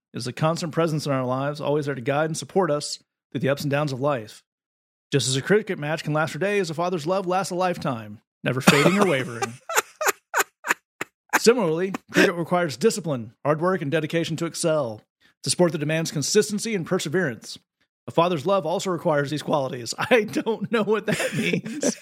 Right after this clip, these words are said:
Speaker 2: <laughs>
Speaker 1: A good father is always there to provide support and encouragement, even in the face of adversity. He instills values such as honesty, integrity, perseverance, all of which are essentials for success both on and off the cricket field.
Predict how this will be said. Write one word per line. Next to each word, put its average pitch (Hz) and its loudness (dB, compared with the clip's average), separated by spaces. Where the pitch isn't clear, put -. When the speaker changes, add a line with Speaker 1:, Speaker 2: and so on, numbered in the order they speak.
Speaker 2:
<laughs> - 2
Speaker 1:
A 139 6
good 202 6
father 180 0
is 156 -2
always 185 0
there 180 0
to 185 -2
provide 147 -2
support 165 -2
and 190 -2
encouragement, 160 0
even 151 2
in 160 2
the 139 2
face 160 0
of - -2
adversity. 123 -2
He 139 -2
instills 170 2
values 175 0
such 156 0
as 123 -6
honesty, 196 0
integrity, 180 4
perseverance, 139 0
all 160 6
of 170 8
which 156 0
are 147 0
essentials 196 2
for 160 -6
success 175 0
both 185 0
on 185 -2
and 143 0
off 180 -2
the 160 -6
cricket - -4
field. 117 -4